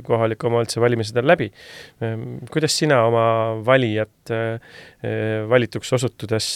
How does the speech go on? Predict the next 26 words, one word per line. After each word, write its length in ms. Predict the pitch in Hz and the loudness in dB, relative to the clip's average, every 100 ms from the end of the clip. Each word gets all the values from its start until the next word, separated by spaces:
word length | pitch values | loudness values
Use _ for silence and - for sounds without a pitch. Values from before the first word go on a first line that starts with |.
| 120 | -2
seda 220 | 110 113 110 113 113 113 123 | 2 2 2 0 -2 -2 4
järgmisel 480 | 120 117 110 113 113 | 4 4 2 0 4
nelja-aastasel 1160 | 120 120 113 113 113 117 117 - 104 113 113 113 - - - - | 6 6 6 4 2 2 2 0 -2 -2 -2 -6 -12 -20 -12 0
perioodil 840 | 120 123 120 - 117 117 120 127 - _ _ _ - | 6 8 6 4 0 0 -4 -8 -12 _ _ _ 2
kuulda 340 | 165 117 110 | 4 6 2
võtad? 320 | - - - - _ _ _ _ _ | -6 -14 -18 -20 _ _ _ _ _
Kas 220 | - 104 - | -12 -8 -6
sa, 120 | 110 - - - | -8 -10 -20 -10
kas 220 | 107 - | -10 -2
sa 120 | 110 110 113 | 0 2 2
oled 240 | 120 117 - | 2 0 -2
avatud 460 | - 123 127 - 120 | -2 2 4 2 -2
meelega 460 | 120 123 120 117 113 | 2 2 2 0 0
neid 220 | 117 110 | 0 -2
mõtteid, 480 | 120 - 117 113 104 | -4 -4 -2 -2 0
äh, 460 | 110 113 110 - - - - - | -2 -2 -4 -12 -20 -20 -14 -6
äh, 320 | 110 107 110 107 | -4 -2 -6 2
kaasa 600 | 135 139 - 117 120 117 | 4 4 4 2 2 2
võtma 360 | 120 - 120 117 | 2 2 4 4
endaga 460 | 120 113 110 113 - - - _ 120 | 4 2 4 2 2 -10 -20 _ 2
või 160 | 123 117 | 2 2
siis, 180 | 117 120 | -2 -4
et 160 | - | -4
kui 300 | - 123 120 117 _ _ _ _ - | -2 0 0 -4 _ _ _ _ 2
saad 200 | 139 - | 2 2
pukki, 380 | 175 - 131 | -2 0 0